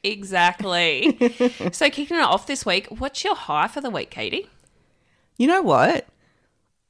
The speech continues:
Speaker 2: I could not think of a high this week.
Speaker 1: No,
Speaker 2: And I feel like,
Speaker 1: really?
Speaker 2: yeah, I feel like that makes it sound like I've had a really depressing week. But it, like, it hasn't been. I mean, there's been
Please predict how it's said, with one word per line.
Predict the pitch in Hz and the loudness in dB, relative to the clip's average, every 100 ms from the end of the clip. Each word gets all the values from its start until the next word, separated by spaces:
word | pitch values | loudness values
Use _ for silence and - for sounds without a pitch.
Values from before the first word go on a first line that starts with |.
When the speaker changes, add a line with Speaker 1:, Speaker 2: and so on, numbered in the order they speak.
| - | 2
Speaker 2:
I | 208 240 | 6 6
could | 294 - 349 | 4 4 4
not | 202 - | 4 2
think | 196 185 | -4 0
of | 220 226 | 2 4
a | 240 | 4
high | 226 202 220 | 4 2 2
this | 269 - | 0 -2
week. | - 156 101 - - - | 0 0 -2 -8 -16 -12
Speaker 1:
No, | 311 392 466 | -8 -2 2
Speaker 2:
And | 247 | 4
I | 466 | 4
feel | 381 349 | 6 6
like, | - | 6
Speaker 1:
really? | 523 571 - - - | 6 2 0 -12 -2
Speaker 2:
yeah, | 330 427 | 2 4
I | 403 | 2
feel | 381 | 2
like | 392 | 0
that | 415 381 | 0 -2
makes | 392 349 | -2 -2
it | 311 | -2
sound | 277 | -2
like | 294 | 0
I've | 294 | -2
had | 302 | -2
a | 294 | -2
really | 196 180 185 185 | 0 0 0 -2
depressing | 180 190 - - - 185 170 - 175 165 147 | -6 -10 -6 -4 0 2 0 0 0 0 0
week. | 143 73 - 370 - - - _ _ _ _ _ _ _ _ _ - | -2 -4 -4 -4 -4 -8 -20 _ _ _ _ _ _ _ _ _ 4
But | 254 | 6
it, | 277 - | 6 2
like, | 302 - | -2 0
it | 311 | 0
hasn't | 302 233 220 | 0 2 0
been. | 135 156 | 0 0
I | 190 | 0
mean, | 185 180 | 0 0
there's | 180 | -2
been | 175 208 190 170 | -2 -2 -2 -2